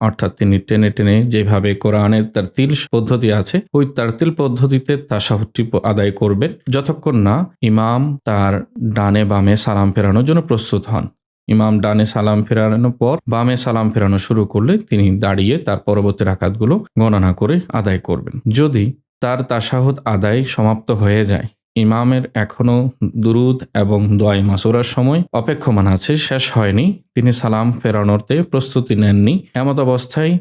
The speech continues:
মুসল্লি নীরব থাকবেন না, বরঞ্চ তাকে পরামর্শ দেওয়া হয়েছে তিনি শাহাদাতাইন তথা তাশাহুদের যে শেষের আশহাদু আল্লা ইলাহা ইল্লাল্লাহু ওয়া আশহাদু আন্না মুহাম্মাদান আবদুহু ওয়া রাসূলুহু,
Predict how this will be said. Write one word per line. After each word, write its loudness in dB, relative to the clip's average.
মুসল্লি 2
নীরব 2
থাকবেন -2
না, 2
বরঞ্চ 2
তাকে -2
পরামর্শ -2
দেওয়া 0
হয়েছে -2
তিনি 2
শাহাদাতাইন 0
তথা -2
তাশাহুদের 0
যে 2
শেষের -2
আশহাদু -2
আল্লা 0
ইলাহা 0
ইল্লাল্লাহু 2
ওয়া -2
আশহাদু -2
আন্না 2
মুহাম্মাদান 2
আবদুহু 0
ওয়া 4
রাসূলুহু, 0